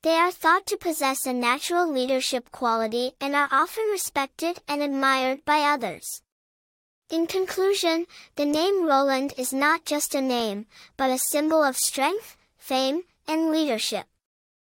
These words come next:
It carries a rich history and cultural significance,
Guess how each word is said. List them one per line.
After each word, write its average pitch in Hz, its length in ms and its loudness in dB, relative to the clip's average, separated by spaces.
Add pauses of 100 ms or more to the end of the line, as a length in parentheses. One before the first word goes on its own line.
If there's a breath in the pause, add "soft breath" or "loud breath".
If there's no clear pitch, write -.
(340)
It 320 200 -6
carries 349 440 0
a 330 100 2
rich 294 360 0
history 320 520 0
and 247 160 -4
cultural 302 520 0
significance, 285 840 -4